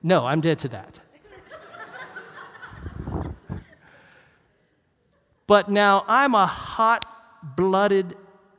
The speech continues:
Irish boy from the South who grew up in a very rough neighborhood. So there are some challenges that come into my life where I am very tempted.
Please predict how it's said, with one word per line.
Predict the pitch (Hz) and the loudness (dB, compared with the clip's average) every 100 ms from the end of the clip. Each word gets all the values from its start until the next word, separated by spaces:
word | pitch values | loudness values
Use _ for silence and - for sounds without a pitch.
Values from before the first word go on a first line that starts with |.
| _ _ - | _ _ -6
Irish | 185 180 170 - | -2 0 0 -2
boy | 160 143 156 151 | -4 -4 -2 -2
from | 147 156 143 | -2 -4 -4
the | |
South | 127 - 117 98 - - - _ - | -4 -8 -8 -10 -16 -20 -20 _ -16
who | |
grew | 147 147 151 | -12 -6 -6
up | 151 | -4
in | 147 | -6
a | |
very | 120 143 139 139 139 - _ - | -8 -6 -4 -4 -6 -10 _ -16
rough | 131 123 - - _ _ _ _ - | -12 -10 -12 -16 _ _ _ _ -6
neighborhood. | 127 160 139 - 131 - - - - - | -4 -4 -4 -8 -12 -16 -20 -20 -20 -12
So | - 151 | -6 -4
there | 151 170 - | 0 -2 0
are | 160 | -2
some | 156 - 131 | -2 -6 -8
challenges | - - 139 156 185 233 240 | -8 -8 -6 -4 -4 -6 -8
that | - - | -10 -10
come | - 233 | -4 -2
into | 220 220 202 | -2 -4 -4
my | 302 | -2
life | 180 190 233 - - - | -2 -2 -6 -14 -20 -16
where | - 147 | -4 -2
I | 143 | 0
am | 147 143 | -2 -4
very | 131 131 147 143 143 143 139 | -8 -8 -4 -2 -2 -4 -6
tempted. | - 135 113 - - | -8 -10 -10 -16 -20